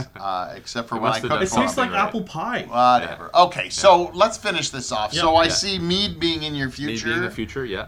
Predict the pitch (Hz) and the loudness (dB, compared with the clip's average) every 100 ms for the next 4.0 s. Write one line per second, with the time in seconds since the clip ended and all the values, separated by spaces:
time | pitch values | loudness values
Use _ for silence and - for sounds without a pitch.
0 | - 156 151 92 90 87 - 180 185 175 | -6 -2 0 0 -4 -6 -6 -4 -2 0
1 | 180 147 160 147 156 160 139 139 135 123 | 0 -2 -10 -6 -4 -4 -4 0 0 0
2 | 104 98 104 104 110 123 127 - 123 110 | -4 -6 -6 -8 -6 -6 -6 -8 -6 -4
3 | 104 101 113 101 101 - 92 87 - | -4 -6 -8 -12 -12 -12 -10 -10 -12